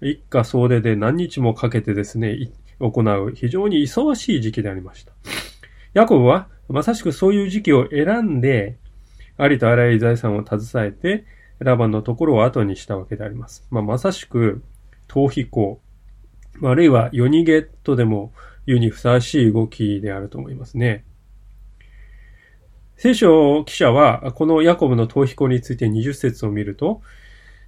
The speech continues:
えー、ヤコブはアラム人ラバンを欺いて、自分の逃げるのを彼に、えー、知られないようにしたと、こう書いています。まあ、実はこの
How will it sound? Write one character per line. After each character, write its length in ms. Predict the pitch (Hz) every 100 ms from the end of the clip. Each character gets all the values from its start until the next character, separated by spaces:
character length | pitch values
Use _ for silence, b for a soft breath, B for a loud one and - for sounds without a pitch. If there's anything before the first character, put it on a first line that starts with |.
| -
え 40 |
ー、 160 | 117 127
ヤ 100 | 190
コ 100 | 175
ブ 100 | 131
は 140 | 120
ア 60 | 127
ラ 140 | 170
ム 120 | 190
人 200 | 160 127
ラ 140 | 123 151
バ 100 | 135
ン 120 | 107
を 140 | 110
欺 560 | - 113 160 247 262 240
い 100 | 123
て、 420 | - 147 127 110
自 180 | 117 120
分 420 | 123 131 127 131
の 240 | 151 165 107
逃 200 | 123 117
げ 100 | 135
る 120 | 117
の 240 | 104 151 120
を 80 |
彼 260 | - 113 101
に、 260 | 110 196 b b b b -
え 160 | 131
ー、 40 | 127
知 140 | -
ら 120 | 113
れ 80 | 110
な 180 | 143 175
い 60 | 170
よ 120 | 156
う 60 |
に 120 | 110 101
し 100 | -
た 200 | 123 117
と、 160 | 127
こ 320 | - 117 107 -
う 20 |
書 120 | 107
い 80 | 98
て 160 | -
い 40 | -
ま 160 | 131
す。 160 | 127 - - - - - - - - - _ - - _ - -
ま 80 |
あ、 40 | 147
実 200 | 180 254
は 60 |
こ 120 | 196
の 80 | 175